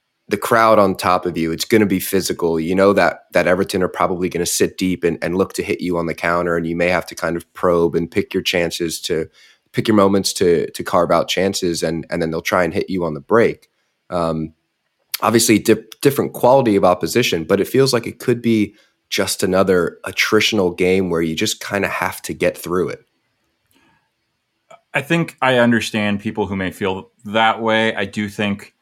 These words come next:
Speaker 2: we have seen in recent years the idea of Goodison as this fortress or place that you don't wanna play is actually more applicable to, uh, if you're an Everton player than if you are an opposition player.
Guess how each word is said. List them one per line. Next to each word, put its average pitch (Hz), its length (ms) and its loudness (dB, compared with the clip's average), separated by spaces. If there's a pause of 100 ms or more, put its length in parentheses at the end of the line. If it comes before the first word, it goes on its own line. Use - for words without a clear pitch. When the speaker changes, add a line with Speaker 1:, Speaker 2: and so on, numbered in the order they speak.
(340)
Speaker 2:
we 120 180 2
have 113 120 0
seen 113 400 4
in 104 160 2
recent 98 600 -2 (100)
years 95 720 -4
the 92 520 -6 (540)
idea 117 480 4
of 104 280 -2
Goodison 107 640 0
as 90 380 -2
this 92 640 -6
fortress 104 840 -2
or 95 60 -4
place 95 320 -4
that 87 80 -12
you 90 100 -12
don't 90 160 -4
wanna 87 160 -2
play 98 460 0 (240)
is 101 120 -4
actually 123 300 2
more 107 240 2
applicable 107 500 -2
to, 92 560 -6
uh, 85 300 -2
if 101 160 -8
you're 95 220 -2
an 87 100 -6
Everton 104 400 -2
player 127 380 2
than 101 180 -2
if 90 160 -6
you 90 200 -6
are 87 420 0
an 87 240 -4
opposition 92 480 -4
player. 104 360 0